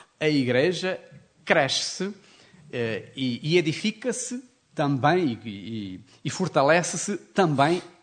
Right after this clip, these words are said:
através e por causa destes erros.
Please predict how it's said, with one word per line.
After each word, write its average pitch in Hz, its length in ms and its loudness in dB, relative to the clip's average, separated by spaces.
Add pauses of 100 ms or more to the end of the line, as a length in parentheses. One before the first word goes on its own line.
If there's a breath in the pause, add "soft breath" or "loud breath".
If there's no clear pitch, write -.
através 175 640 2
e 143 40 -4
por 135 240 -4
causa 175 400 0
destes 120 400 -6
erros. - 420 -10